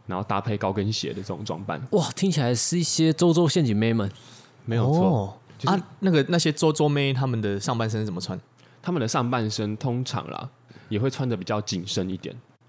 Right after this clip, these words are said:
Speaker 3: 哦。
Speaker 1: 对，
Speaker 2: 哦。
Speaker 1: 然后会稍微露个，呃，事业线。
Speaker 2: 哦，
Speaker 3: 哦。
Speaker 2: 牛奶燕麦粥。<laughs> 我刚刚提到的是海鲜粥。
Speaker 1: <laughs> 对，没有错。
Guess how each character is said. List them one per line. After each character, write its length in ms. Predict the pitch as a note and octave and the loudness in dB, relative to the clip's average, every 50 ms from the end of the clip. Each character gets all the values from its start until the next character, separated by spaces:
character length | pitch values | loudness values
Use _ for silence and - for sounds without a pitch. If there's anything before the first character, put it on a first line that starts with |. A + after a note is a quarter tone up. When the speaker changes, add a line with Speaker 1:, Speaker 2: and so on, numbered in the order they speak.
| _ _ - | _ _ -4
Speaker 3:
哦。 200 | - D3 D3 - - - - B2+ C3 | -2 -2 -2 -2 -4 -8 -8 -4 -2
Speaker 1:
对， 100 | A#2+ A#2+ | -2 -2
Speaker 2:
哦。 60 | B2 C#3+ | 0 0
Speaker 1:
然 80 | G#2 | 0
后 80 | G#2+ C3 | 0 0
会 100 | C3 D3+ | 0 0
稍 200 | C#3+ A#2+ C#3+ C3+ | 0 0 0 0
微 120 | B2 G#2+ G#2+ | 2 2 2
露 220 | A#2 C3+ B2 G#2+ G2+ | 2 2 2 0 0
个， 480 | G2+ A2 F#2 E2 D#2+ D2+ D#2+ G2+ B2+ - _ _ _ _ _ _ _ _ _ _ | 0 -2 -2 -2 -2 -4 -6 -6 -8 -10 _ _ _ _ _ _ _ _ _ _
呃， 460 | - F#2 F2+ D#2 C#2 - - - - D#2+ | -6 -4 -4 -4 -6 -8 -8 -8 -8 -8
事 180 | - - - C#3 | -6 -4 -2 0
业 160 | A#2+ A#2 G#2+ | 0 0 0
线。 220 | G#2 - B2+ G2+ F2 - - - - - - - - _ _ | -2 -2 -4 -4 -6 -8 -18 -20 -20 -20 -20 -20 -20 _ _
Speaker 2:
哦， 280 | - C#3 B2 A#2+ A#2+ A#2 | -6 -4 -2 0 0 2
Speaker 3:
哦。 20 | A2+ | 2
Speaker 2:
牛 100 | B2 C3 | 2 2
奶 100 | D#3 C#3 A2 | 2 2 2
燕 100 | A#2 A#2 | 2 2
麦 140 | A#2+ A#2+ A2 | 2 2 0
粥。 260 | G2 G#2+ G2+ G2+ G#2 G#2 - - - - - | 0 -2 -2 -2 -4 -6 -10 -14 -20 -20 -14
<laughs> 100 | - - - D#3 - - B3 A#3+ - C5+ - - C#5 D5+ D5 D#5 - | -8 -4 -4 -2 0 2 2 2 4 2 2 2 2 0 0 0 -2
我 80 | A2 A2 | -4 -2
刚 140 | - C#3 C#3+ | 0 0 0
刚 60 | D3+ | 0
提 120 | C#3 B2+ | 0 2
到 100 | A#2 B2+ A#2 | 2 2 2
的 60 | A2 | 2
是 80 | A#2 | 0
海 100 | A2 A2 | 0 0
鲜 180 | F#2+ G#2+ A2 G#2+ | 2 2 2 2
粥。 160 | G2+ G#2+ G#2 A2 G#2 - - - - - F#3 | 2 0 -2 -2 -4 -8 -10 -12 -10 -8 -10
Speaker 1:
<laughs> 320 | E3+ - - F#3+ E3 - C#4+ C4+ | -10 -8 -8 -8 -6 -2 0 2
对， 160 | - G#2+ G#2 - - - - | 4 4 2 2 0 -4 -4
没 80 | - A2 | -2 -2
有 100 | A2 G2+ | 0 0
错。 260 | G2+ - A2 G2+ G2 | -2 -2 -2 -2 -2